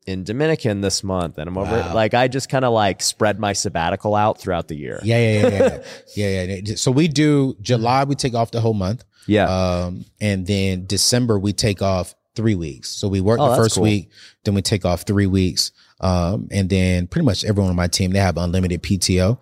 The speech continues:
Speaker 1: Yeah.
Speaker 2: Uh, as long as they get it, as long
Speaker 1: Get
Speaker 2: as they
Speaker 1: the
Speaker 2: get the
Speaker 1: work
Speaker 2: job
Speaker 1: done.
Speaker 2: done.
Speaker 1: Yep.
Speaker 2: Yeah, yeah. But for me, I gotta reset 'cause
Speaker 1: You know, Patrick Bet-David actually told me that too. Um,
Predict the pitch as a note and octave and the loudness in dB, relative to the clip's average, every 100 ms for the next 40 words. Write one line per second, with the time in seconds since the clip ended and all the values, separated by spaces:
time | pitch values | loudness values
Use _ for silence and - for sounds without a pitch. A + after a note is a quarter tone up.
0 | - G2+ F2 - G2+ F2 F#2+ - F#2+ - | -4 0 0 0 -2 -2 -4 -2 0 0
1 | F#2 F#2+ F2+ E2+ F#2+ E2 F2+ E2+ - _ | 0 2 2 0 -2 0 -2 -4 -8 _
2 | _ - D#3 A2+ G#2 F#2 F2 F#2 E2 - | _ -2 0 2 2 0 0 -2 -2 -8
3 | D2+ - F#2 G2 F2 D#2 D2+ G#2 - A2 | -16 -10 -2 -2 -2 -8 -6 -6 0 0
4 | A2 B2 A2 G#2 G2+ G2 F#2 - F#2 D#2+ | 4 4 2 2 0 0 -2 -4 -4 -6
5 | - F2+ E2+ - _ _ _ - - C#3 | -6 -4 -4 -6 _ _ _ -20 -2 -2
6 | C#3 D#3+ - - A#2+ G#2 A#2 F#2 F2+ - | 2 2 2 0 0 2 2 2 0 -2
7 | E2+ G2 F2+ E2+ E2 - F#2 D#2+ D#2 _ | -4 -4 -2 0 -2 -2 -2 -2 -6 _
8 | _ G2 F#2 F2 D#2+ D2 - | _ -2 0 0 -2 -6 -12